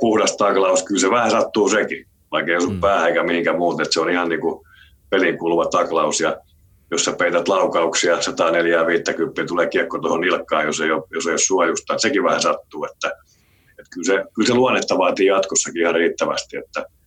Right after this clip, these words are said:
Speaker 1: että tota, että ei se niinku, ei sitä niinku pe-, niinku semmonen, että, että se niinku, ö, miten mä voin sanoa, että, että tietynlaista kovuutta vaaditaan kaikilta,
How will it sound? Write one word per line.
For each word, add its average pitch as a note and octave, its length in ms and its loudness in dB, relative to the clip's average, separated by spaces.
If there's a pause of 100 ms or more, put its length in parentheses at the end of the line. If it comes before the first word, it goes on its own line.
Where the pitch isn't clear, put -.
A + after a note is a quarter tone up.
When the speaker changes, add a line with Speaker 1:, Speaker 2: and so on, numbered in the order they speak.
(560)
Speaker 1:
että - 160 -8
tota, - 380 -2 (720)
että - 160 -4
ei E2 60 4
se F2 140 0
niinku, F2 280 2
ei F2+ 100 4
sitä G2+ 200 2
niinku F#2+ 220 0
pe-, G2+ 340 0 (100)
niinku F#2 160 -6
semmonen, F#2 400 2
että, F2 220 0
että E2+ 140 0
se F#2+ 80 2 (420)
niinku, - 280 -12 (840)
ö, E2 280 2
miten F2 200 -4
mä F2+ 80 0
voin E2+ 140 0
sanoa, F2 280 0
että, - 200 -2 (840)
että - 100 -4
tietynlaista A2+ 400 2
kovuutta G2+ 440 2
vaaditaan E2+ 420 0
kaikilta, D#2+ 480 0